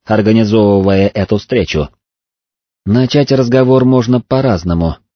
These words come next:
но я решил, что правильнее будет сразу снять главный вопрос. «Из чего ты взял, что имеешь право хоть что-то нам предлагать?» Вот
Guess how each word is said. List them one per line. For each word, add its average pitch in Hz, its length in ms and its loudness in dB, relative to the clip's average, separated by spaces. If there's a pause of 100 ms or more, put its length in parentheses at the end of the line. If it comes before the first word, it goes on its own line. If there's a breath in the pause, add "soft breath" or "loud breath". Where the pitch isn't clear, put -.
(200)
но 139 80 -8
я 151 180 -2
решил, 147 360 -2
что 143 200 -4
правильнее 135 640 2
будет 120 320 0
сразу 98 440 -2
снять 117 440 -2
главный 92 440 0
вопрос. 85 540 -4 (760)
«Из 90 280 0
чего 151 400 2
ты 156 180 0
взял, 143 340 2
что 143 340 2
имеешь 139 380 0
право 139 440 2
хоть 135 260 0
что-то 110 480 0
нам 104 240 0
предлагать?» 107 760 -2 (560)
Вот 123 380 -2